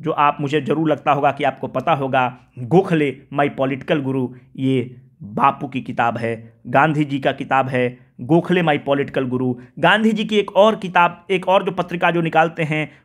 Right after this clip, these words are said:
वो है इंडियन ओपिनियन। इंडियन ओपिनियन जो निकालते हैं, ये साउथ अफ्रीका में जो भारत के लोग रहते हैं,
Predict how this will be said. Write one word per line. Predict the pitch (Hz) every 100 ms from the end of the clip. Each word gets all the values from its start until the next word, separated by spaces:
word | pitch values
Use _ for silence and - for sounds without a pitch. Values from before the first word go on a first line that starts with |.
| -
वो | 135
है | 147 143
इंडियन | 143 139 151 147 -
ओपिनियन। | 107 120 113 113 117 107 90 95 - _ _ _ _ _ _ _ _ _ _ _ _ _ _ _ _ _ _ _ _ _ _ _ _ _ _ _ _ _ _ _ _ _ _ _ _ _ _ _ _ _ -
इंडियन | 190 214 262
ओपिनियन | - 196 226 233 226
जो | 220
निकालते | 214 190 214 233
हैं, | 202 208 180 - _ 156
ये | 160 202
साउथ | - 185 240 220
अफ्रीका | 180 190 185 185
में | 180 170 165 - -
जो | 151
भारत | 139 143 170 190 185
के | 170
लोग | 165 170
रहते | 156 156 160
हैं, | 143 151 147